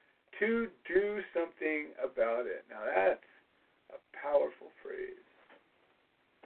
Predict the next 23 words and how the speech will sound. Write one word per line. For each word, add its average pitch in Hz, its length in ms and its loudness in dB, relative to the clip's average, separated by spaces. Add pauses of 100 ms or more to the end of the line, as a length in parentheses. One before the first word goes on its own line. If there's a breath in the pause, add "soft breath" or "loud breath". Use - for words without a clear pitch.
(400)
It's - 160 -20
an - 20 -18
infinitive 160 720 -10 (160)
phrase. 131 340 2 (200)
To 214 160 0
do 226 340 2
something 180 500 2
about 120 420 -2
it. - 140 -12 (3750)
And 190 100 -4
I 247 160 2
hear 214 380 6
all 202 420 -2
the 202 220 -4
time 143 480 0 (1120)
how 147 240 0
mad 143 380 2
people 143 360 -2
are 135 400 2
and 123 80 -6
how 127 220 0
upset - 480 -2
people 123 320 -8